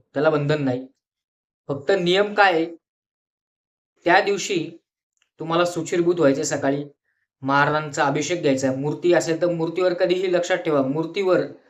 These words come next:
डोक्यावर कधीही अभिषेक करायचा नाही. पादो अभिषेक करायचा, पादोदकम अभिषेक करायचा म्हणजे काय? पायाला अभिषेक करायचा, ते तीर्थ घ्यायचं. आपण कधी पण पायाचं तीर्थ घेतो,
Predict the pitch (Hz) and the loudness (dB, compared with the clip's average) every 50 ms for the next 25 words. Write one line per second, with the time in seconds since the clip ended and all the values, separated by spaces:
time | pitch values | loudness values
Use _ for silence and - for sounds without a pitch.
0 | _ _ _ _ - 127 127 156 160 160 160 - 196 196 196 202 190 - - - | _ _ _ _ -18 -8 0 2 2 2 4 2 2 2 2 2 0 0 -2 -2
1 | 175 190 180 190 208 202 - - - _ _ _ _ _ _ _ _ _ _ _ | -2 -2 -4 -4 -4 -6 -6 -8 -14 _ _ _ _ _ _ _ _ _ _ _
2 | _ _ - 151 147 156 170 165 170 175 - - 175 170 160 160 160 165 156 147 | _ _ -6 -2 0 2 2 2 2 -2 -2 0 2 2 2 2 0 -4 -4 -4
3 | 135 123 117 113 113 - _ _ _ _ _ _ _ _ _ _ _ _ - 165 | -2 -4 -4 -8 -10 -12 _ _ _ _ _ _ _ _ _ _ _ _ 2 4
4 | 170 170 208 208 208 208 196 190 175 175 170 185 180 - - 165 151 135 127 131 | 4 4 4 4 4 4 4 2 0 -2 -4 -4 -6 -6 -4 -2 -2 -2 -2 -4
5 | 123 - 156 156 156 170 175 175 175 - 185 190 180 160 160 147 156 160 - 143 | -4 -2 0 0 0 0 0 0 0 -2 -2 -2 0 0 0 -2 -2 -4 -4 -2
6 | 139 127 113 117 113 117 131 143 147 165 160 165 165 165 175 175 - - _ _ | -2 -2 -2 -2 -2 -4 -2 -2 0 0 0 2 2 2 0 -2 -4 -14 _ _
7 | _ _ _ - 151 147 151 156 165 175 180 185 185 175 170 160 160 165 165 - | _ _ _ -6 -2 0 2 2 2 2 2 2 2 2 0 -2 -4 -4 -6 -4
8 | 156 151 143 143 156 151 - - - 185 196 - 185 170 165 175 175 165 139 131 | -4 -4 -4 -4 -6 -8 -10 -10 -10 -10 -8 -4 -4 -4 -2 -2 0 0 0 0
9 | - - 123 120 117 165 160 151 - 151 160 180 170 196 185 - - - 170 175 | -2 -4 -4 -4 -2 -4 -4 -2 -2 -2 -2 -2 -2 -4 -6 -4 0 4 4 4
10 | 185 202 202 202 202 196 196 185 175 185 185 165 156 - 120 110 104 | 4 4 0 -2 -6 -10 -10 -10 -6 -4 -2 0 -2 -2 -2 -8 -10